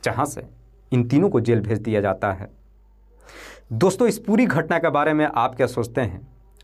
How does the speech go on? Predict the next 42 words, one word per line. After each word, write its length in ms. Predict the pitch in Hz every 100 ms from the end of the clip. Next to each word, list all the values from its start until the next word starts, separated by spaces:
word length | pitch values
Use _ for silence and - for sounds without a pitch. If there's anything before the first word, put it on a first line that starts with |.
| -
आप 140 | 120 131
अपनी 240 | 139 190
राय 140 | 185 156
हमें 220 | 120 127
कमेंट 260 | 127 117 131
बॉक्स 280 | 123 123 -
में 80 | - - - _ _ -
ज़रूर 300 | - 110 104
दीजिएगा। 520 | 104 98 104 95 95 - - - _ _ _ _ - - - - - 113
जाते 340 | 131 165 233
जाते 220 | 208 202
मैं 120 | 190
आपको 220 | 180 - 170
बता 280 | 139 165
दूं 120 | 185 180
कि 120 | 165
कुछ 260 | 156 151 147
मेरे 180 | 139
व्यूअर्स 440 | 127 113 127 139 -
हैं 120 | - - - - _ -
जो 160 | 202
रोज़ाना 320 | 226 160 156 160
मेरे 180 | 156
इस 140 | 151 147
वीडियो 220 | 120 139
को 140 | 131
देखते 320 | 113 110 - 139
ही 60 |
नहीं 200 | 147 135
हैं, 140 | 85 - - - - - - - 107
बल्कि 300 | 160 196 208
अपना 240 | 180 147
कीमती 320 | - 131 131
समय 280 | 156 131 127
निकाल 320 | 120 113 110
कर 160 | 120 - - - _ _ -
मुझे 120 | 190 -
अपना 180 | 190 107
प्यार 280 | 113 104
भी 120 | 104 104
देते 280 | 101 101
हैं, 200 | 104 85